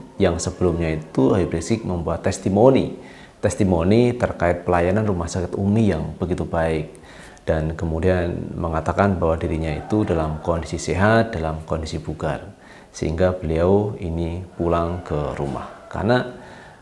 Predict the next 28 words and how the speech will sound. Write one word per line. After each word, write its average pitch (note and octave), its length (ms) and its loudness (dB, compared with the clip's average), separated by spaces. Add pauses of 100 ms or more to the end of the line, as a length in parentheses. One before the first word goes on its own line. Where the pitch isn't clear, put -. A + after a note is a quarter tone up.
(120)
kalau F#2+ 160 6
kita F#2+ 320 4
lihat, G#2+ 160 6
teman-teman, E2 480 0
ketika C3 480 0
masuknya A2 480 2
Habib F#2+ 240 2
Rizik - 320 -4
ke E2+ 80 0 (160)
Rumah D#2+ 160 -4
Sakit F#2 320 -2
Umi F2+ 320 0
itu - 160 -2
dalam F2 320 2
keadaan E2 400 0
sehat, C3 400 0 (480)
dalam G2 320 4
keadaan F#2 480 2
bugar, F#2 400 0 (800)
dan G#2+ 240 8
Habib G#2 160 8
Rizik G#2+ 240 4
ternyata G2 560 2
mempunyai G2 560 4
privilege - 880 0 (480)
atau C3 800 6 (320)
pasien A#2 480 4
khusus - 640 0